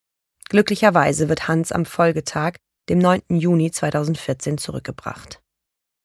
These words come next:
Im Jahr zweitausendeinundzwanzig braucht Harry Potter die Hilfe der Makusa in der Hoffnung, seinen besten Freund Ron Weasley zu finden.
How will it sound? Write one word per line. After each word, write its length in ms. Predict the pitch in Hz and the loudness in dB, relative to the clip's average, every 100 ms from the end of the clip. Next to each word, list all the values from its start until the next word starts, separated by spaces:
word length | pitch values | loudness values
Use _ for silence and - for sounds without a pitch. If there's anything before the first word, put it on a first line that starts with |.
| _ _ _ _ _ _ | _ _ _ _ _ _
Im 140 | - 214 | 4 6
Jahr 160 | 233 | 6
zweitausendeinundzwanzig 1600 | - 220 220 220 214 208 - 180 185 - 156 151 147 - 131 - | 6 4 6 4 4 2 2 2 2 0 0 0 0 -4 -6 -6
braucht 380 | - 151 151 - | -4 -2 -2 0
Harry 180 | 170 170 | 2 2
Potter 380 | - - 151 147 | 0 -4 -2 -2
die 100 | 147 | 0
Hilfe 320 | 143 143 156 | 0 0 0
der 140 | 151 | 0
Makusa 640 | 151 143 - 160 156 165 165 | 2 -2 -2 -4 0 2 2
in 160 | 180 | 2
der 180 | 165 160 | 4 4
Hoffnung, 480 | 180 - 165 165 175 | 0 0 2 2 4
seinen 240 | 170 165 | 4 4
besten 380 | 160 160 - 170 | 2 0 -2 -6
Freund 500 | - 165 147 151 - | -6 2 2 2 -2
Ron 240 | 147 151 | -2 -2
Weasley 320 | 143 135 - - | -4 -4 -8 -8
zu 140 | - | -10
finden. 500 | - - - - 135 | -8 -8 -8 -10 -14